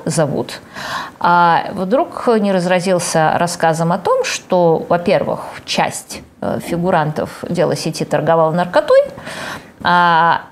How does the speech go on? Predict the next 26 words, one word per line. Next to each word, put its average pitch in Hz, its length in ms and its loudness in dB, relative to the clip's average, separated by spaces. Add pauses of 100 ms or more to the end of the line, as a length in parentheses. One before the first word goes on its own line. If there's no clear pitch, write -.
(100)
и 208 280 0
к - 160 -6
торговле 269 580 2
этой 247 160 2
были 190 200 0
причастны 180 640 -2
два, 160 320 2
как - 280 -8
он 156 100 -2
выражался, 160 480 0
штатских - 520 -4
человека, 466 520 0 (100)
Катя 226 320 0
Левченко 151 500 -2
и 156 40 2
Артём 156 360 0
Дорофеев. 440 600 2 (600)
И 202 120 0
вот, 196 380 -2
э, 185 160 4
тогда 185 480 2
их, 160 420 -2
э, 175 60 2
увезли 170 600 2
в 147 60 0
Рязань 160 400 2